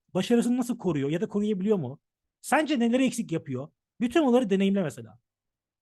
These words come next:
Ya da bir sosyal sorumluluk projesine gir. Şu anda bütün holdingler gerek Türkiye'de gerek dünyanın diğer bölgelerinde bu konulara kafa harcıyorlar. Yani kafa ayırıyorlar, zaman harcıyorlar, para ayırıyorlar. İşte biz acaba S T K'ları nasıl de-, destekleyebiliriz? Kendi hikayemize uygun S T K'yı nasıl bulabiliriz diye.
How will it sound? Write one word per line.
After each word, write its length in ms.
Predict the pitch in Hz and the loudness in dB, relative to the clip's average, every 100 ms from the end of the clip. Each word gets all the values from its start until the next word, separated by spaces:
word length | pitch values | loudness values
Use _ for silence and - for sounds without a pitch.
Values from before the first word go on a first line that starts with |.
| _ | _
Ya 100 | 196 | -2
da 60 | 294 | 0
bir 60 | 311 | 2
sosyal 360 | 247 - 285 | 0 0 -2
sorumluluk 340 | 269 269 269 - | 0 0 0 0
projesine 340 | 202 160 156 | -2 -2 -6
gir. 220 | 131 202 _ _ _ - | -6 -8 _ _ _ -10
Şu 220 | - 294 | 2 4
anda 240 | 285 254 | 4 0
bütün 180 | 226 269 | -2 -4
holdingler 560 | 233 262 220 185 196 240 _ | -2 -2 -2 -4 -6 -8 _
gerek 260 | 190 247 240 | -6 -6 -4
Türkiye'de 280 | 240 220 156 | -4 -4 -2
gerek 260 | 185 220 | -2 -2
dünyanın 240 | 214 220 190 | -4 -4 0
diğer 180 | 220 190 | 0 -2
bölgelerinde 580 | 139 139 147 196 254 _ _ 185 | -4 -6 -6 -6 -8 _ _ -8
bu 120 | 240 | 0
konulara 320 | 226 220 254 | 2 2 0
kafa 280 | 220 202 226 | -2 0 0
harcıyorlar. 360 | 151 143 131 | 0 -4 -8
Yani 200 | 147 165 | -6 -8
kafa 420 | 165 196 233 226 - | -6 -2 0 0 -2
ayırıyorlar, 340 | 175 156 147 143 | -4 -2 0 0
zaman 240 | 156 214 | 0 2
harcıyorlar, 360 | 190 135 143 - | 2 0 -4 -2
para 120 | 208 | -2
ayırıyorlar. 400 | 190 143 131 120 _ _ _ | -2 -2 -6 -8 _ _ _
İşte 180 | - 185 | -4 0
biz 140 | 226 | 0
acaba 340 | 220 180 208 208 | -2 0 2 2
S 140 | 208 | -2
T 120 | 208 | -4
K'ları 200 | 208 220 | -2 0
nasıl 140 | 226 220 | -2 -2
de-, 220 | 185 185 | -4 -4
destekleyebiliriz? 720 | 180 185 170 165 151 131 - _ _ _ - | -6 -6 -4 -4 -4 -8 -12 _ _ _ -2
Kendi 220 | 196 214 | 0 2
hikayemize 440 | 208 208 214 208 | 2 4 4 2
uygun 200 | 214 214 | 0 0
S 180 | 202 202 | -2 -6
T 120 | 202 | -6
K'yı 140 | 220 214 | -4 -4
nasıl 240 | 214 180 | -2 -2
bulabiliriz 460 | 175 170 170 127 113 | -2 -2 -4 -4 -10
diye. 180 | - | -18